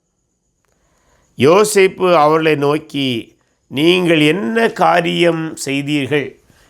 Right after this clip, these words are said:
என்னை போலத்த மனிதனுக்கு ஞான திருஷ்டியினால் காரியம் தெரிய வரும் என்று அறியாமல் போனீர்களா?" என்றான். இந்த ஞான திருஷ்டி என்றால்,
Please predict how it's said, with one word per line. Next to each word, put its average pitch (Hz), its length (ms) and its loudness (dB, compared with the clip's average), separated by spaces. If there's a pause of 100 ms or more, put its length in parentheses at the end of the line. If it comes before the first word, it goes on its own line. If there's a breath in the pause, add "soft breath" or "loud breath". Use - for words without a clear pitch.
(140)
என்னை 165 360 2
போலத்த 185 600 2
மனிதனுக்கு 196 540 2
ஞான 180 340 0
திருஷ்டியினால் 196 640 -4
காரியம் 196 460 0
தெரிய 190 320 -2
வரும் 196 240 0
என்று 196 220 -2
அறியாமல் 202 580 0
போனீர்களா?" 196 600 0 (180)
என்றான். 117 360 -10 (540 soft breath)
இந்த 180 200 0
ஞான 220 380 4
திருஷ்டி 214 360 -2
என்றால், 190 600 2